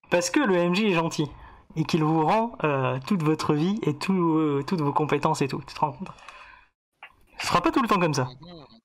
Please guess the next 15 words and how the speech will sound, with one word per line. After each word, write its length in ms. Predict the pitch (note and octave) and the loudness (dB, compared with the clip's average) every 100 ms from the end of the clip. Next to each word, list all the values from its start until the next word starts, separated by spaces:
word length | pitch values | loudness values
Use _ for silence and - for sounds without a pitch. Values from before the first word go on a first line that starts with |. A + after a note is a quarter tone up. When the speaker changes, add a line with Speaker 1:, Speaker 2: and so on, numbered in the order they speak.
| _ - | _ -8
Speaker 1:
Mais 140 | A#2+ | -4
cette 180 | C#3 E3+ | 0 0
fois, 100 | - | 2
j'ai 100 | F#3 | 0
été 160 | D#3 D3+ | 0 0
gentil. 320 | C3 C3 - - _ - - - - - - _ _ _ _ _ | -2 -4 -8 -20 _ -20 -18 -18 -18 -18 -20 _ _ _ _ _
Attention 540 | F#3+ F#3+ D#3+ - F#3 F#3 | 0 2 0 2 0 0
à 80 | D3+ | 0
ne 80 | D3+ | 2
pas 160 | C#3+ | 2
abuser 380 | E3 D3 D3 C#3+ | 2 2 0 0
de 60 | C3 | 0
la 80 | B2+ | 0
gentillesse 460 | C3+ C3 D#3 D#3 | 0 0 0 0
du 80 | C#3+ | 0